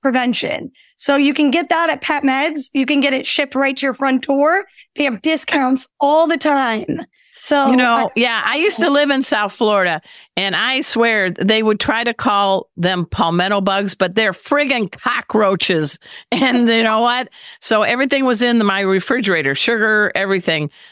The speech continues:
Speaker 2: But
Speaker 1: Ugh.
Speaker 2: the flea and tick and is so important in the heartworm, right?
Speaker 1: Yes, heartworm. We see heartworm disease all the time. I just saw a German Shepherd the other day,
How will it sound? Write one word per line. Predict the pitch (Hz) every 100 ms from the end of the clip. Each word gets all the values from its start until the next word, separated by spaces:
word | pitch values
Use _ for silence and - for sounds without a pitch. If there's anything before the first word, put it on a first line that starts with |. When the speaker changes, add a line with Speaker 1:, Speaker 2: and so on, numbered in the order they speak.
| _
Speaker 2:
But | - 208
Speaker 1:
Ugh. | -
Speaker 2:
the | 208
flea | - 294 320
and | 277
tick | - 240 240 - _ _ _ 214
and | 190 190 185 180
is | - 175
so | - 226 233 233
important | - 202 220 220 - 196
in |
the | 185
heartworm, | 175 208 202 160 151 135 147
right? | 160 185 - _ _ _
Speaker 1:
Yes, | 277 277 240 -
heartworm. | - 277 269 247 247 240
We | 254
see | - 302
heartworm | 262 294 302 277
disease | 262 285 -
all | 262 285
the | 269
time. | 254 - 285 285 277
I |
just | 254 269
saw | 302 262
a |
German | 226 285 285 254
Shepherd | - 277 - 269
the | 262
other | 254 254
day, | 240 247 240 247